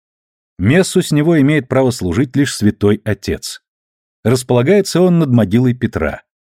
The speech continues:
И, кстати, вопреки принятым канонам, обращён он не на восток, а на запад. Рядом с алтарём в полу вырезано небольшое оконце,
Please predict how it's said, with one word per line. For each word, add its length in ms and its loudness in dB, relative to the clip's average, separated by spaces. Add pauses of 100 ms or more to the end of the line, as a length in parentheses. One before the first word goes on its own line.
(440)
И, 80 0
кстати, 320 0
вопреки 380 2
принятым 520 2
канонам, 640 2
обращён 480 2
он 160 4
не 80 2
на 80 2
восток, 560 -2
а 80 0
на 160 2
запад. 520 -6 (680)
Рядом 320 2
с 140 -4
алтарём 480 0
в 120 -10
полу 280 2
вырезано 680 2
небольшое 560 0
оконце, 720 -6